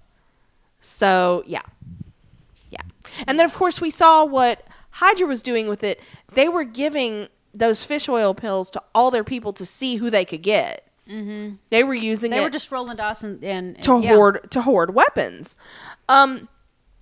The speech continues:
Speaker 1: and so this is when we go back to Gideon's dumbass, and he's like,
Speaker 2: <laughs>
Speaker 1: he's like, "You all know me. You know my good works. I was on the World Security Council, and I have all these foundations,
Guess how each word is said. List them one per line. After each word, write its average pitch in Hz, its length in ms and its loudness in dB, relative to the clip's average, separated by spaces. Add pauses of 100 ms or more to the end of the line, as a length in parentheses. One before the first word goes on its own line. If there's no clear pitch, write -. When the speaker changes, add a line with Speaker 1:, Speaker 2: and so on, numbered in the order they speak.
(120)
Speaker 1:
and 226 100 -4
so 254 100 -4
this 294 180 2
is 311 100 -4
when 285 120 -2
we 247 60 0
go 208 200 2
back 196 300 0
to 190 200 -2
Gideon's 180 420 -6
dumbass, 170 600 -2 (420)
and 208 140 -4
he's 233 220 -4
like, 226 320 2
Speaker 2:
<laughs> - 60 -20
Speaker 1:
he's 277 240 -6
like, 269 240 2
"You 359 140 8
all 359 200 8
know 196 300 0
me. 202 180 -2
You 311 180 0
know 277 120 2
my 262 180 2
good 196 260 0
works. 170 600 -2 (320)
I 240 80 2
was 269 180 -2
on 285 120 0
the 285 80 -4
World 294 220 0
Security 330 420 -4
Council, 185 360 -6
and 190 80 -2
I - 40 0
have 247 180 -2
all 262 140 -2
these 269 220 -8
foundations, 262 760 -4